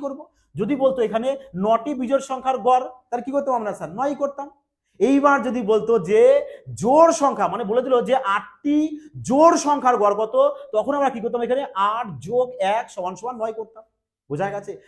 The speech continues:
মানে জোড় সংখ্যা বললে তার যে সংখ্যাটা বলবে তোমাকে তার সাথে এক যোগ করবো।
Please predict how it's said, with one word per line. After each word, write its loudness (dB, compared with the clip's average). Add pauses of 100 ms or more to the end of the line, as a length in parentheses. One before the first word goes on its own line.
(120)
মানে -4 (100)
জোড় 4
সংখ্যা -2
বললে 0 (280)
তার -2 (160)
যে -2 (100)
সংখ্যাটা -6 (100)
বলবে -6
তোমাকে -4 (280)
তার -2
সাথে -8 (140)
এক -6 (120)
যোগ -6 (100)
করবো। -12